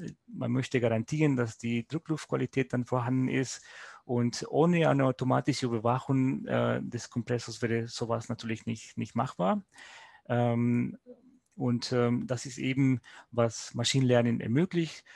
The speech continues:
und, äh, was unsere Auto, Auto M L Tool ermöglicht, ist, dass Firmen, ähm, die mit Machine Learning etwas machen möchten, eben sowas, ähm, äh, auch erreichen,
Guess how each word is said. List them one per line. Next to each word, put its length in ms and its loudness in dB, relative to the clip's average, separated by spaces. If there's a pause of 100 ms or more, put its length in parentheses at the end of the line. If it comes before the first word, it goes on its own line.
(200)
und, 420 0
äh, 400 2
was 500 -4 (140)
unsere 400 0
Auto, 420 0
Auto 260 2
M 120 2
L 140 4
Tool 300 -2
ermöglicht, 460 0
ist, 220 -4
dass 240 -4
Firmen, 600 4 (580)
ähm, 760 2 (640)
die 420 -2
mit 200 -2
Machine 280 0
Learning 260 6
etwas 280 -4
machen 240 0
möchten, 460 0 (240)
eben 400 2 (220)
sowas, 560 -4 (240)
ähm, 520 -6 (480)
äh, 60 -14
auch 440 -4
erreichen, 720 0